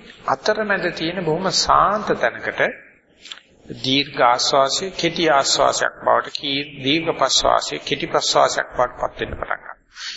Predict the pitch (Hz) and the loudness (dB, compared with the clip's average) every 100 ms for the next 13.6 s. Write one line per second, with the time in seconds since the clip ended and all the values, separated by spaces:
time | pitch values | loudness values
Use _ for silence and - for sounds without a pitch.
0 | - - 180 196 208 208 208 190 151 - | -14 -4 -2 0 0 0 0 0 -2 -2
1 | - 185 185 - - 180 185 160 160 175 | -6 -4 -6 -6 -2 -2 0 0 0 -2
2 | 180 180 - 139 - - 214 156 120 285 | -4 -4 -6 -8 -6 -4 -2 0 -2 -4
3 | - - - - - - 180 - 185 131 | -12 -20 -16 -16 -14 -12 -2 0 2 0
4 | 143 185 190 196 214 233 - 147 170 247 | 0 2 4 6 6 6 2 -2 2 4
5 | 226 156 147 123 120 110 - 110 107 - | 4 4 2 0 -2 -2 -2 -4 -4 0
6 | 170 - - _ _ - - 151 - 170 | -2 -2 -16 _ _ -20 -12 -2 0 4
7 | 131 151 165 175 190 190 156 - 170 180 | 4 4 4 4 4 2 0 2 4 2
8 | 185 185 180 185 185 135 135 165 190 - | 0 -2 -2 -6 -6 -2 0 2 0 -6
9 | - 143 160 190 - 202 196 190 170 151 | -10 -2 0 0 -2 -2 0 0 0 -2
10 | 143 147 - - - - - _ _ - | -4 -6 -4 -4 -4 -18 -18 _ _ -20
11 | - - - - - - - - _ _ | -20 -20 -20 -20 -20 -20 -20 -20 _ _
12 | _ _ _ _ _ - - - - 147 | _ _ _ _ _ -14 -14 -20 -6 -2
13 | 156 180 170 185 214 220 | 0 0 2 0 0 0